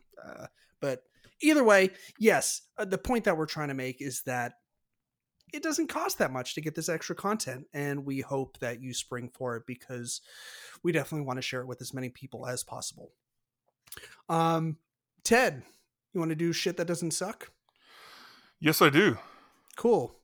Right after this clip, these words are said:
Speaker 1: Uh, would you like me to go first? I can go first.
Speaker 2: Yeah, if you want.
Speaker 1: Sure. So last night, uh, I mean, this whole month, basically, I, I've talked about it, uh, uh, several times already that I've been just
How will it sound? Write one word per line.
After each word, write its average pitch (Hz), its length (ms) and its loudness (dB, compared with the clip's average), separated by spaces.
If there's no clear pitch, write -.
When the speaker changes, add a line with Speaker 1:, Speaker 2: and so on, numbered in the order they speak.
Speaker 1:
Uh, 143 160 -4
would 143 140 -2
you 147 60 -4
like 143 160 -4
me 156 100 -2
to 165 80 -2
go 160 120 0
first? 233 380 -2
I 139 60 -6
can 156 120 -8
go 139 140 -6
first. - 400 -8
Speaker 2:
Yeah, 196 160 2
if 180 120 -2
you 160 80 -2
want. 165 180 -2
Speaker 1:
Sure. 196 360 -4
So 165 640 4
last 185 420 0
night, 196 240 0
uh, 165 180 2
I 165 120 4
mean, 160 240 0
this 226 240 4
whole 202 180 6
month, 147 320 -2
basically, 143 440 -2
I, 127 200 -2
I've 143 120 -6
talked 143 260 -6
about 131 240 -2
it, 131 100 -6
uh, 131 120 -6
uh, - 40 -14
several 147 360 0
times 127 380 -4
already 127 400 -2
that 127 160 -2
I've 120 200 -2
been 127 340 -4
just - 200 -8